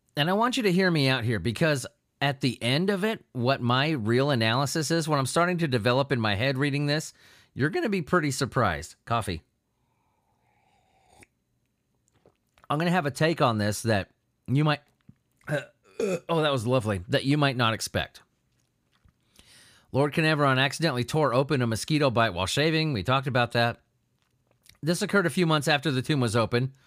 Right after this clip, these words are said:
six weeks after the press started reporting on the mummy's curse,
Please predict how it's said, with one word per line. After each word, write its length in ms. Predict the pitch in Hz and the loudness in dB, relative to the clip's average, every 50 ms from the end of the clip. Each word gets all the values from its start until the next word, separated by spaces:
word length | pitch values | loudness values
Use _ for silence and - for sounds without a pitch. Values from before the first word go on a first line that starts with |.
| _ _ _ - _ _ _ | _ _ _ -20 _ _ _
six 360 | - - - 196 185 - - | -10 -4 -2 -2 -2 -2 -2
weeks 260 | 151 160 156 131 - | 0 0 0 0 0
after 240 | 160 139 127 - 143 | 0 0 0 0 0
the 80 | 127 110 | -2 0
press 240 | - 143 127 120 - | 2 0 0 0 2
started 320 | - 135 123 120 117 101 | 0 2 2 2 2 0
reporting 420 | 113 107 - 127 120 113 110 107 | 0 0 0 0 0 0 2 0
on 140 | 107 104 101 | 0 2 2
the 100 | 104 113 | 2 2
mummy's 440 | 110 107 104 104 104 104 107 101 - | 2 2 2 0 0 0 -2 -2 -2
curse, 520 | - - 107 104 107 110 101 - - - | -2 0 0 2 2 0 -2 -4 -8 -12